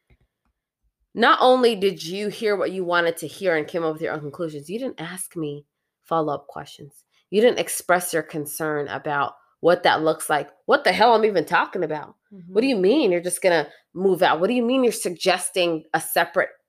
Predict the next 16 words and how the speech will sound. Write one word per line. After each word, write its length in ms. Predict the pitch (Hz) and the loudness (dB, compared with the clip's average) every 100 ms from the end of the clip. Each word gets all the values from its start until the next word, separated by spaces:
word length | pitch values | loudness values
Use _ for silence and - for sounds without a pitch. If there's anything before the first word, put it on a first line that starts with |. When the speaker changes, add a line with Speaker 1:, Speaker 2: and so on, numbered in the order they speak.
| - | -6
Speaker 1:
separate 420 | - 202 196 180 | 0 0 2 2
environments? 540 | 151 156 190 147 143 | 2 0 0 -2 -4
What 100 | 190 214 | -2 0
does 140 | 220 | 2
that 180 | 202 170 | 0 0
look, 200 | 190 202 | -2 -2
what 380 | 190 208 254 - | 0 2 2 -2
the 80 | 214 | -8
fuck 460 | - 226 262 - | -2 -2 -2 -4
is 160 | - 165 | -6 0
that, 420 | 180 226 233 - | 2 2 -2 -6
Gannett? 360 | 160 147 160 180 | -6 -4 -6 -8
Speaker 2:
Mm-hmm. 180 | 196 190 | -8 0
Speaker 1:
I 40 | |
mean, 140 | 208 202 | 2 4
really. 320 | 196 269 151 | 4 2 0